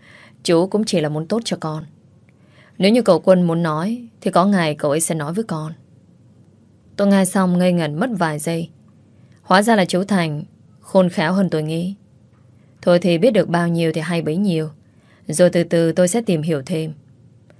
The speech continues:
Tôi nhất quyết phải tìm ra được mối quan hệ của bọn họ. Quyết tâm bừng bừng bỗng tự dưng lại nghĩ đến tên Quân, khiến tôi giật nảy cả mình. Gì đây?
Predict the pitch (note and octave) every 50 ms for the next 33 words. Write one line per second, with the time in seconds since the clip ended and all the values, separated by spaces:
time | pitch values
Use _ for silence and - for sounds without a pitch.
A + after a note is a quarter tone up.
0 | _ _ _ _ _ _ - - F3 F3 F3 G#3 A#3 - - A#3 C4 - - F#3
1 | E3+ F3 E3+ E3+ E3 - G#3+ G3 F3 E3 D#3 D3 - D#3+ F3+ G3 G#3+ F#3+ F3 F3+
2 | E3+ D3+ B2+ - D3 C#3+ D3 C#3 D3+ D#3 D3+ D3 C3 - _ _ _ _ _ _
3 | _ _ _ _ _ _ _ _ _ _ _ _ _ _ _ - G3+ G3+ G3+ F#3+
4 | F3+ F3 E3+ E3 E3+ D#3+ D#3+ D#3+ E3+ E3 D#3+ D#3 D#3 E3 D#3+ F#3+ G3+ G3+ F3+ D#3+
5 | D3+ F3 E3+ E3+ E3 E3 D#3+ D#3+ D#3 D#3 E3 F3 E3 D#3 D3+ D#3+ F#3 G#3 - F#3+
6 | E3+ D#3+ D3+ - D#3+ D#3+ D#3 D3+ - - - - - - _ - - F#3+ F3+ G3+
7 | G3+ G#3+ G3 F3+ F3 F3 E3 - E3+ E3+ D#3+ C#3 C#3+ C#3+ D3 D3 D3 C#3 C3+ -
8 | _ _ _ _ _ _ _ _ _ _ _ _ _ _ _ - - D#3 F3+ D#3
9 | D3+ D#3+ D#3+ E3+ F3+